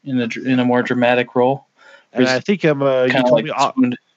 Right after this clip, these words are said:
Speaker 2: yeah, you told me off air that you love him in
Speaker 1: Sorry.
Speaker 2: Pixels. So you love
Speaker 1: Sorry, you're
Speaker 2: Pixels.
Speaker 1: breaking up.
Speaker 2: Oh, I said, um, uh, you said, uh,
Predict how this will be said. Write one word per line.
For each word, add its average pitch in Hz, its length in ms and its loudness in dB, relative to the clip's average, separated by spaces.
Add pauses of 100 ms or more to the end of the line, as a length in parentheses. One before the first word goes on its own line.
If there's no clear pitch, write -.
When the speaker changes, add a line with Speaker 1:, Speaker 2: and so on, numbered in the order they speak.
(400)
Speaker 2:
yeah, 135 120 0
you 123 120 -2
told 151 160 0
me 160 60 0
off 139 240 0
air 147 120 2
that 131 120 -2
you 127 120 -2
love 127 200 0
him 127 120 -10
in 113 80 -4
Speaker 1:
Sorry. 117 140 0
Speaker 2:
Pixels. - 580 -16
So 101 320 -4 (920)
you 117 100 -2
love 127 180 0
Speaker 1:
Sorry, 123 120 2
you're 123 80 2
Speaker 2:
Pixels. 131 40 -8
Speaker 1:
breaking 120 240 0
up. 113 100 0 (600)
Speaker 2:
Oh, 110 220 -4 (380)
I 127 160 0
said, 135 220 2
um, 123 140 -2
uh, 123 60 0
you 123 160 -2
said, 127 240 -2
uh, 117 280 0